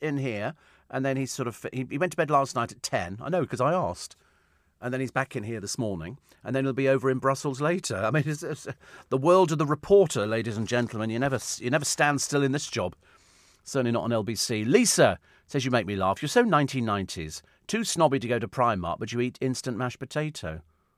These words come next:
What are you saying? Instant mashed potato is common or something? Oh, dear. Mind you are in Northamptonshire, aren't you?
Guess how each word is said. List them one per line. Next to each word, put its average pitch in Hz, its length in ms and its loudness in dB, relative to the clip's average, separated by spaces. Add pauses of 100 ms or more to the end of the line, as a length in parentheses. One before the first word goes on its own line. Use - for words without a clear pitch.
(760)
What 127 120 -2
are - 20 0
you 139 60 -4
saying? 160 300 0
Instant 123 260 -4
mashed 127 160 -4
potato 127 380 -4
is 127 100 -6
common 165 320 -2
or 78 100 -10
something? 80 520 -10 (140)
Oh, 175 180 -12
dear. 92 320 -12 (260)
Mind 113 140 -2
you 117 100 0
are 107 120 2
in 101 60 -2
Northamptonshire, 92 720 -6
aren't 92 240 -8
you? 85 100 -10